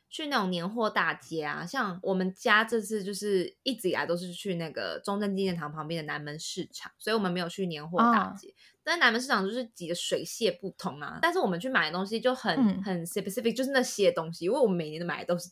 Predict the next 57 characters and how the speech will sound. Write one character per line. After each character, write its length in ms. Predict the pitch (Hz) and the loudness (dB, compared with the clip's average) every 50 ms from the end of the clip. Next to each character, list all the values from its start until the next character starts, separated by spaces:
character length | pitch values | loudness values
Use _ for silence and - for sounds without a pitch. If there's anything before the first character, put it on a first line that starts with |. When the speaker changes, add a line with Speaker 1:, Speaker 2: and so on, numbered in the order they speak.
| _ - | _ -2
Speaker 1:
都 120 | 185 170 | -2 -2
是 160 | 165 165 165 | -2 -4 -8
一 60 | - | -8
样 180 | - - - - | -8 -8 -10 -10
的， 60 | - | -12
就 100 | - 175 | -8 -4
是 120 | 180 185 180 | -2 -2 -2
年 340 | 175 165 151 139 147 151 151 - | -2 -4 -6 -8 -10 -12 -6 -2
糕。 360 | 160 151 143 143 147 147 - - - _ _ _ _ _ _ _ _ _ | 0 0 2 0 0 -2 -6 -12 -20 _ _ _ _ _ _ _ _ _
我 120 | - - 208 | 2 4 4
是 60 | 240 | 6
说 120 | 254 302 | 6 4
那 100 | 269 285 269 | 4 4 4
种 120 | 220 190 180 180 | 2 2 2 0
甜 320 | - - - 202 175 170 | -4 -2 2 2 4 4
的 60 | 175 | 2
年 260 | 185 180 165 147 156 160 | 2 0 0 -4 -2 0
糕， 120 | 165 165 | 0 0
然 80 | 160 160 | 2 0
后 40 | |
你 80 | 170 170 | 0 0
要 100 | 165 180 | 0 0
自 120 | 185 - | 0 0
己 60 | 202 165 | 2 4
把 80 | 120 | 4
它 80 | 220 196 | 4 4
切， 440 | - - - - 175 170 160 156 151 | 4 0 -4 -2 0 2 2 2 0
Speaker 2:
嗯。 20 | |
Speaker 1:
然 80 | 143 143 | 0 -4
后 380 | 147 151 160 160 165 160 143 123 - _ _ - | -2 0 0 2 2 2 0 -2 -6 _ _ -8
去 240 | - - 190 190 _ | -4 -4 -4 -4 _
炸 380 | - - 196 143 92 - - - - | 0 4 6 6 6 4 0 -4 -6
这 80 | - 190 | -4 -4
样 100 | - - | -4 -4
子。 220 | 175 - - - - _ _ _ _ | -8 -14 -16 -18 -20 _ _ _ _
然 140 | - 160 175 | -6 -2 2
后 240 | 196 214 214 214 208 | 4 8 8 10 10
还 140 | - 214 185 | 10 10 10
有 120 | 190 196 | 8 6
什 160 | 202 196 185 | 4 0 -2
么， 100 | 165 160 | -2 -2
Speaker 2:
哦。 340 | 156 156 151 151 156 156 160 - _ _ _ | -2 -2 -2 -2 -2 -4 -6 -10 _ _ _
Speaker 1:
就 120 | - - 254 | -8 -4 0
是 100 | 269 262 | 2 4
一 80 | 262 | 4
些 180 | 254 254 247 240 | 6 4 4 4
菜 360 | 240 - - 254 233 170 110 78 | 2 0 2 6 6 6 6 4
啦， 160 | 62 50 - - _ _ _ | 2 -2 -2 -6 _ _ _
然 180 | - 170 165 165 | -2 -2 -2 0
后 420 | 180 220 214 208 202 190 190 175 | 2 4 6 8 8 8 6 6
跟 320 | 180 - 196 196 196 196 190 | 6 6 6 6 6 6 4
那 80 | 208 | 2
种 120 | 190 180 175 | 2 2 0
什 100 | 185 170 | -2 -4
么 240 | 151 127 123 170 - - | -6 -6 -6 -8 -6 -2
龙 280 | 170 170 170 175 196 | -2 0 0 0 -2
眼， 380 | 220 226 214 185 135 - - | 0 2 2 2 2 0 -2